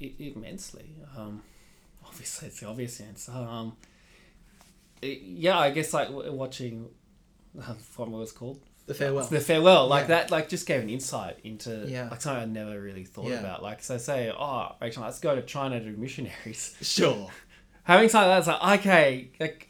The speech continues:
Speaker 1: understanding how you think collectively,
Speaker 2: Yeah,
Speaker 1: that's
Speaker 2: it's a
Speaker 1: really
Speaker 2: massive help.
Speaker 1: important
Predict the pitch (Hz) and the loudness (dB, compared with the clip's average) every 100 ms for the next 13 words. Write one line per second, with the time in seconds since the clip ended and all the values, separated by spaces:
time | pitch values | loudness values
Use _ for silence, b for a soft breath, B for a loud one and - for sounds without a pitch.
0 | - 175 170 180 165 160 135 131 127 123 | 2 2 2 2 4 2 -2 -2 -2 -2
1 | 120 - 123 123 117 113 127 135 107 98 | -4 -6 -8 -8 -8 -6 -6 -8 -6 -8
2 | 92 92 107 123 170 120 - 302 220 131 | -8 -8 -8 -6 -6 -6 -4 -2 0 0
3 | 131 123 127 151 240 - | -4 -4 -2 -2 -4 -12